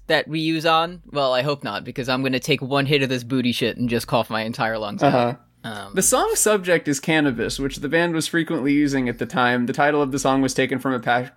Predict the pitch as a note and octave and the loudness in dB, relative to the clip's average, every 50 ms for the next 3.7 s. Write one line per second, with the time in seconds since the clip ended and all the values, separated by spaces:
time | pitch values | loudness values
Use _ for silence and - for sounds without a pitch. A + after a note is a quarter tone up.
0 | _ - - C#3 C#3 - - D3+ C#3 C#3 D3+ C#3 C3+ C3 - B2+ B2 A#2+ A#2+ - | _ -2 -2 -2 -2 -2 -2 -2 0 0 2 0 0 2 2 0 0 0 -2 -2
1 | - B2 A#2 A#2 A#2 A2+ A2+ - - A#2 A2 - A#2 A2+ A#2+ A#2+ - C3 - - | -2 -2 0 0 0 -2 -2 -4 -6 -6 -4 0 0 0 0 -2 -4 -4 -4 -2
2 | C#3+ C3 - A#2+ B2 G#2 - G2 F#2+ G#2+ A#2 - - A#3 A#3+ A#3 F4 F#4+ B4 - | -2 -2 -2 -2 -4 -4 -4 -4 -4 -6 -6 -8 -4 -4 -4 -4 -4 -4 -2 0
3 | - - B4 C#5 C5+ - - B3+ G#3+ F3 D3+ D#3+ - - | 0 2 0 0 0 -2 -2 0 0 0 0 -2 -4 -6